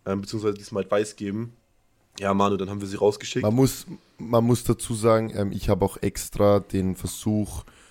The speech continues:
Speaker 2: von nahe
Speaker 1: Ja.
Speaker 2: im Querformat gefilmt und der war auf jeden Fall auch eindeutig gültig. Er wurde dann auch gültig gegeben, aber wäre nicht gültig ge-,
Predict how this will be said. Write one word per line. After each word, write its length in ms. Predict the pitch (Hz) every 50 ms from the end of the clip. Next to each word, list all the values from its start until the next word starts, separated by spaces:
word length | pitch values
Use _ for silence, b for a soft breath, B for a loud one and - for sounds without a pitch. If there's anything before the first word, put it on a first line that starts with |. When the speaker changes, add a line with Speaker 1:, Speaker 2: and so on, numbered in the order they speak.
| b b b
Speaker 2:
von 320 | - - 113 101 98 98
nahe 360 | 98 90 92 98 101 104 107
Speaker 1:
Ja. 60 | 104
Speaker 2:
im 260 | 104 110 110 101 92 -
Querformat 840 | - - 98 95 92 90 - - 95 95 90 92 92 - - -
gefilmt 640 | - 90 - - - 110 110 113 113 107 - - - b b b b b b b b b
und 340 | - 92 95 92 90 90 -
der 100 | 92 90
war 80 | 90
auf 140 | 87 87 -
jeden 140 | 95 92 87
Fall 160 | - 95 87
auch 100 | 85 -
eindeutig 420 | 90 87 82 80 87 - - - -
gültig. 520 | - 107 110 107 - - 120 110 - -
Er 180 | - 92 87 92
wurde 240 | 107 120 113 117
dann 160 | 95 117 104 101
auch 140 | 98 - -
gültig 300 | - 107 - - 98 87
gegeben, 560 | - 85 - - 110 110 113 101 117 117 113 b b b b b b
aber 220 | - 90 95 92
wäre 260 | 98 95 95 95 95
nicht 280 | 98 104 107 - - -
gültig 300 | 117 98 - 107 92 -
ge-, 100 | -